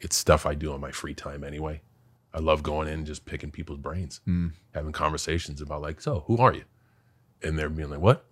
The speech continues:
Speaker 1: What, what does that have to do with anything?"
Speaker 2: Mm.
Speaker 1: "Oh, only everything."
Speaker 2: Yeah, yeah.
Speaker 1: "Let's talk."
Speaker 2: Yeah.
Speaker 1: So, uh, I enjoy that and doing, you know, half a day there and then, and then going back to normal life. So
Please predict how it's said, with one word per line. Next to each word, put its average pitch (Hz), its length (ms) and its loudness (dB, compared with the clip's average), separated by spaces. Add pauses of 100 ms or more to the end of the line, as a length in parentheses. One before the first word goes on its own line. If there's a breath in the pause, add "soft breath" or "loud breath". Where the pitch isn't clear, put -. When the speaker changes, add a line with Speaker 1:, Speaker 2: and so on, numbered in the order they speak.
(120)
Speaker 1:
What, 92 220 -6
what 98 200 -4
does 104 100 4
that 120 100 12
have 123 100 10
to 92 60 -2
do 82 100 -2
with 104 120 2
anything?" 123 260 0
Speaker 2:
Mm. 131 120 -6
Speaker 1:
"Oh, 170 240 12
only 175 240 6
everything." 101 440 2 (140)
Speaker 2:
Yeah, 110 440 6
yeah. 107 100 8
Speaker 1:
"Let's 127 200 10
talk." - 400 4 (120)
Speaker 2:
Yeah. 104 220 6
Speaker 1:
So, 90 360 6
uh, 85 320 0 (760)
I 101 80 10
enjoy 113 300 8
that - 280 -12
and 78 260 -6
doing, 85 400 -2
you 101 80 0
know, 78 100 0
half 82 280 4
a 85 40 -4
day 82 180 0
there 80 240 0
and 87 120 -4
then, 87 300 -4
and 87 100 -6
then 87 140 -4
going 87 260 -2
back 87 200 4
to 92 80 -6
normal 85 260 -2
life. 69 280 -8
So 80 300 -4